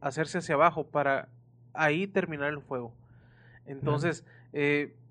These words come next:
Speaker 1: pi-, a la, eh, la mansedumbre o la humildad tiene que ver mucho también con eso, o sea, ¿qué tanto tú te quitas para evitar ese fuego, para evitar esa, eh, que se siga derramando esa, ese, o que se siga expandiendo ese fuego, que,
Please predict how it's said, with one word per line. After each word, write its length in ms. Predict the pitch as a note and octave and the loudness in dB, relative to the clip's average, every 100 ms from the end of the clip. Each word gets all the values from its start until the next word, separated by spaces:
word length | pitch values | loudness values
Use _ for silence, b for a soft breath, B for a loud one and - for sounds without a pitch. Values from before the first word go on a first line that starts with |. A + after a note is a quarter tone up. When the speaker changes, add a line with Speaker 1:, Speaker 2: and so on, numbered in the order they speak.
| - - - - - - - - | -20 -20 -20 -20 -20 -20 -16 0
Speaker 1:
pi-, 80 | F3 | 2
a 180 | F3 F3 | 4 4
la, 140 | E3+ - | 2 -2
eh, 240 | F3+ G#2+ | -6 -4
la 100 | D3+ E3 | -2 0
mansedumbre 600 | E3+ D#3+ D#3+ G3+ G3+ F#3 | 0 0 0 2 2 2
o 40 | |
la 100 | F3+ | 2
humildad 380 | D#3 C#3+ E3+ F3 | 0 2 4 4
tiene 300 | F3+ F3+ E3+ | 0 -4 -4
que 160 | E3+ | -4
ver 120 | E3 E3+ | -2 -2
mucho 220 | E3+ F3+ | -4 -6
también 220 | D3+ D#3 | -6 -8
con 180 | D#3+ D3+ | -6 -6
eso, 180 | F#3+ D#3+ | -6 -8
o 40 | |
sea, 160 | C#3+ B2+ | -6 -6
¿qué 160 | D#3+ | -8
tanto 480 | D#3 F3+ F#3 G#3 G3+ - - | -6 -6 -4 -4 -4 -10 -12
tú 160 | F#3 F#3+ | -10 -4
te 140 | G3+ | -4
quitas 400 | F#3+ G3 F3+ C#3+ | -4 -8 -6 -8
para 220 | B2 C#3+ C3+ | -6 -4 -4
evitar 460 | B2+ A#2+ D3 D#3+ | -6 -6 -2 -2
ese 180 | C#3+ C3 | -4 -10
fuego, 320 | A#2+ B2+ B2+ A#2+ | -16 -14 -14 -10
para 180 | C#3 | -6
evitar 320 | C3 B2 C#3+ D3 | -6 -6 -6 -6
esa, 440 | D3+ D#3+ D3+ B2+ B B B | -4 -4 -4 -6 B B B
eh, 220 | - - - | -16 -16 -12
que 80 | - | -10
se 100 | C#3 | -8
siga 280 | D3 D3+ F3 | -6 0 2
derramando 640 | E3+ C#3+ C3+ C3+ D3+ D#3 | 2 0 0 0 -2 -4
esa, 240 | D3+ D#3+ C3+ | -6 -4 -6
ese, 240 | C#3 C#3 | -6 -6
o 140 | D3+ C#3 | -6 -6
que 80 | |
se 100 | C#3 | -8
siga 240 | B2+ D#3 F3 | -6 -4 -2
expandiendo 680 | E3+ - C3+ C3 D#3 E3 D#3 | -2 -2 -2 -4 -10 -8 -10
ese 140 | D3+ | -12
fuego, 420 | C#3+ C#3+ C#3+ D#3 - B B B - | -10 -10 -8 -10 -14 B B B -8
que, 360 | D3+ D3+ C3+ | -2 -2 -4